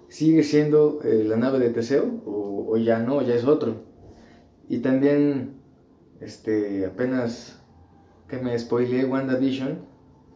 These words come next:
porque no la vi, <laughs> plantean esta misma paradoja al final, güey, pero dicen, ¿Y qué pasa si tomas las otras tablas, las que estaban podridas, Y mágicamente las, las obtienes de nuevo y con ese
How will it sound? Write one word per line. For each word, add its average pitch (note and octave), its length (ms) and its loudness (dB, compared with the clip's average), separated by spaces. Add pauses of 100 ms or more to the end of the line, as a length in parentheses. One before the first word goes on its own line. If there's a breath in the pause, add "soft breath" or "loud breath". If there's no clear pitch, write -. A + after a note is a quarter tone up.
(400 soft breath)
porque F#2+ 500 -10
no A#2 80 -2
la A#2 120 0
vi, A2+ 260 0
<laughs> - 1500 -12
plantean C#3+ 480 6
esta D3+ 200 4
misma D3 280 4
paradoja C#3 400 4
al C#3 60 2
final, C#3+ 320 2
güey, C#3+ 140 6
pero B2 160 0
dicen, C3+ 340 2
¿Y C#3+ 60 -2
qué F3 140 2
pasa F3+ 460 2
si - 160 -6
tomas E3+ 540 2
las B2+ 380 -2
otras D3+ 340 0
tablas, D3 300 4
las A#2 160 0
que - 80 -12
estaban C3+ 320 -4
podridas, C3 580 0 (1120 soft breath)
Y C3 260 0
mágicamente C3+ 600 0
las, A#2 280 6
las A#2 200 0
obtienes C#3 440 2
de A#2+ 60 2
nuevo C#3 440 6
y B2 100 -4
con B2 220 0
ese D3+ 480 0